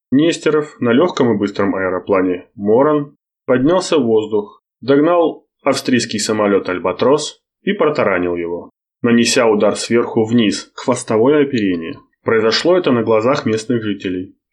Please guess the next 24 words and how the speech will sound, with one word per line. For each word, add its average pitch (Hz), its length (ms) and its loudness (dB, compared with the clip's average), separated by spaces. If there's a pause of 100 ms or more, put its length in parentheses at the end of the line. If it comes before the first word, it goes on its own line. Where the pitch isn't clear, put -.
Австрийский 139 500 -2
самолёт 117 440 2
потерпел 110 420 0
крушение. 110 800 -2 (260)
При 127 120 2
ударе 127 360 2
Нестеров, 120 560 0 (320)
который 113 380 0
торопился 131 560 0
взлететь 113 640 -2 (100)
и 123 80 -2
не 127 80 4
пристегнулся 123 720 0
ремнями 107 340 -2
безопасности, 104 840 -4 (320)
вылетел 165 400 0
из 151 120 -2
кабины 95 420 -2
и 110 40 2
разбился. 107 640 -2 (400)
По 117 60 -2
другой 117 320 2
версии, 190 640 0
Нестеров 147 640 0